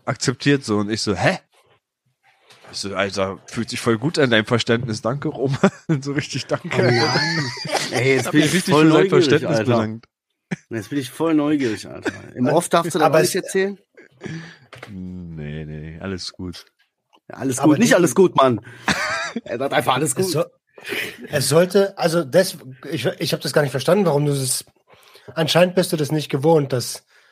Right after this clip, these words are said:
Speaker 1: Ja,
Speaker 3: dass
Speaker 1: überhaupt
Speaker 3: Menschen
Speaker 1: nicht, Alter.
Speaker 3: hinter dir stehen und deine, deine, ähm, Autonomie fördern. Und da dachte ich, als du dich bedankt hast, dachte ich, "Oh krass,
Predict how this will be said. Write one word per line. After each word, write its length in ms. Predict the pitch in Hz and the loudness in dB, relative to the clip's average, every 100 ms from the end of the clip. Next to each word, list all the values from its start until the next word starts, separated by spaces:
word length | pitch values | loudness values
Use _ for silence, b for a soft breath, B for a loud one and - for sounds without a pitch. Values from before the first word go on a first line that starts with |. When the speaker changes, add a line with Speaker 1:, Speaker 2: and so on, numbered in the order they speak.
| b _ _ _ | b _ _ _
Speaker 1:
Ja, 80 | - | -6
Speaker 3:
dass 140 | 143 127 | -4 2
Speaker 1:
überhaupt 40 | |
Speaker 3:
Menschen 340 | 135 143 - 139 | 2 2 0 0
Speaker 1:
nicht, 160 | 135 | 0
Alter. 380 | 78 82 92 82 80 - _ 64 - _ _ | -2 -8 -8 -10 -12 -20 _ -20 -20 _ _
Speaker 3:
hinter 320 | 120 156 165 151 | 0 2 4 2
dir 200 | 151 131 | 2 0
stehen 380 | - 151 156 | 0 0 2
und 280 | - 151 131 | 0 0 2
deine, 500 | 143 143 143 139 160 - | 2 4 4 4 2 0
deine, 640 | 151 143 143 135 139 - - | 2 4 4 2 0 -6 -4
ähm, 400 | 147 135 131 - - | 0 0 0 -4 2
Autonomie 720 | 156 160 165 160 151 170 175 | 2 4 4 4 4 2 0
fördern. 640 | - 123 113 113 139 160 B B B B B B - | 0 0 0 -6 -6 -8 B B B B B B -2
Und 580 | 151 147 135 - - _ _ _ _ - | 2 2 0 -6 -10 _ _ _ _ -2
da 120 | 143 | 2
dachte 320 | 143 139 175 | 2 0 -2
ich, 220 | 131 - - | -4 -6 -2
als 180 | 156 156 | 0 2
du 120 | 156 | 0
dich 180 | 135 - | -2 -4
bedankt 320 | 131 160 185 | 0 2 2
hast, 140 | 175 | 0
dachte 160 | 151 131 | 0 -2
ich, 120 | - | -8
"Oh 80 | - | -14
krass, 320 | - 123 - | -12 -10 -12